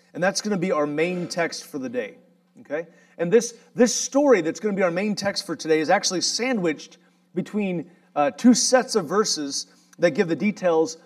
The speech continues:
of all of Paul's globetrotting as he goes on this, this missionary journey. So this is what we're gonna do. Instead of reading through in an entirely linear fashion, like we normally would, we're gonna read verses one through six,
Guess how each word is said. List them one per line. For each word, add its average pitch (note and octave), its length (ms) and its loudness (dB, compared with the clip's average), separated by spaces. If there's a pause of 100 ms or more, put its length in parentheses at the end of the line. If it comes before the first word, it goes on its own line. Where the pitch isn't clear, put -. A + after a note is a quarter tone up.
(160)
of D#3 100 0
all F3+ 240 6
of - 140 2
Paul's E3+ 400 2
globetrotting C3 760 -2
as A2+ 120 -12
he B2+ 80 -8
goes C3+ 200 -6
on C#3 140 -8
this, B2 300 -12 (340)
this C#3 220 -8
missionary D3+ 400 -8
journey. C#3+ 200 -10
So D3 140 -10
this F#3+ 140 -6
is G3+ 40 -6
what A3+ 120 -2
we're - 80 -10
gonna F#3 100 -8
do. D3 120 -4
Instead A3 280 -2
of D#3 120 -8
reading B3+ 380 2
through A#3+ 220 2
in G#3 100 0
an F#3 80 -4
entirely G3 460 -8
linear F#3 460 -4
fashion, E3+ 500 -12 (460)
like C3+ 160 -6
we C#3 60 -4
normally D3+ 280 -2
would, B2+ 340 -2 (960)
we're E3 80 -2
gonna F#3+ 160 2
read F#3 180 -2
verses F3 400 0
one F#3+ 200 0
through B3 140 -4
six, - 720 -4